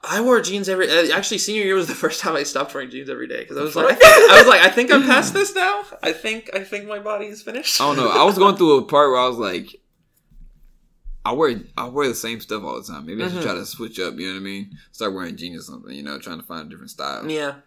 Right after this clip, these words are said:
Speaker 1: I've
Speaker 2: And
Speaker 1: never been aesthetically pleasing. I've never found that.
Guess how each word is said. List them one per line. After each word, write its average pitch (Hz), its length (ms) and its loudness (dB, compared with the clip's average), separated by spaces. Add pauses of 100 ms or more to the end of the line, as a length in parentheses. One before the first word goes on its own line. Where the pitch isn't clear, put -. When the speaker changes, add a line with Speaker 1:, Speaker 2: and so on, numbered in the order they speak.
(460)
Speaker 1:
I've 147 120 -4
Speaker 2:
And 170 60 -6
Speaker 1:
never 170 220 0
been 147 180 -6
aesthetically 123 680 -10
pleasing. 107 440 -20 (400)
I've 123 120 -20
never 117 200 -10
found 113 300 -16
that. 107 140 -16